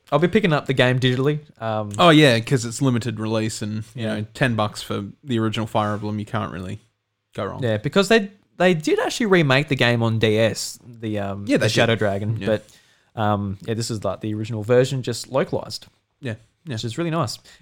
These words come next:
Speaker 1: And it comes with, um, like, you can rewind features and save states and everything as well.
Speaker 2: Which is good.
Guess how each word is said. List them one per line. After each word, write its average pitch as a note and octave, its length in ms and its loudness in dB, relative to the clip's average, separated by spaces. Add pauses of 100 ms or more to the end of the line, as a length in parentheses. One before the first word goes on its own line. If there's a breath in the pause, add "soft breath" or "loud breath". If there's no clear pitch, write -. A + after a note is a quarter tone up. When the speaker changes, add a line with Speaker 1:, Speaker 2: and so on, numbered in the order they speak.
Speaker 1:
And D3+ 80 -4
it - 20 -2
comes G#3 160 4
with, E3+ 160 4
um, D3 200 6
like, B2+ 180 4
you C3+ 60 -2
can C3 160 -6 (100)
rewind B2+ 500 2
features C3+ 560 0
and G#2+ 260 -2
save B2 240 2
states A#2 300 2
and B2 40 0
everything A#2 320 -2
as G#2 120 -6
well. G#2+ 260 2
Speaker 2:
Which E3 160 -2
is D#4+ 120 -6
good. C#4 180 0